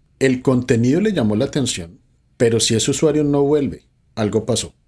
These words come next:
Y es algo que no sabemos qué pudo haber sido. Pudo haber sido que encontró una mejor respuesta. Puede ser que navegó por nuestro website varias,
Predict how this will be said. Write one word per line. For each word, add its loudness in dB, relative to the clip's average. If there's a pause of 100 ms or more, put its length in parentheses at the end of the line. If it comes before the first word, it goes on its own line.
(160)
Y 2
es 0
algo 0
que 2
no 0
sabemos 0
qué -2
pudo -2
haber -2
sido. 0
Pudo 0
haber 0
sido 0
que -2 (280)
encontró 0
una 2
mejor 0
respuesta. -2 (240)
Puede 2
ser 0
que 2
navegó 0
por -2
nuestro 0
website 0
varias, 0